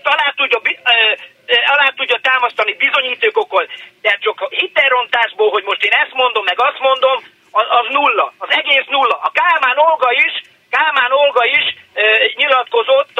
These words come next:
a, az egyik, ö, tévébe, és ő azt mondta, hogy hát tudják, mert van olyan ismerősük a, a nagyon magas szinten, aki ezt mondta.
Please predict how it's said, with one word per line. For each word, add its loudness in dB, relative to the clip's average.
a, 6
az -10
egyik, -4
ö, -
tévébe, 2
és -4
ő 2
azt -8
mondta, 0
hogy -4
hát 0
tudják, 0
mert 0
van 4
olyan 2
ismerősük 0
a, 4
a 0
nagyon 0
magas 0
szinten, -2
aki -4
ezt -12
mondta. 0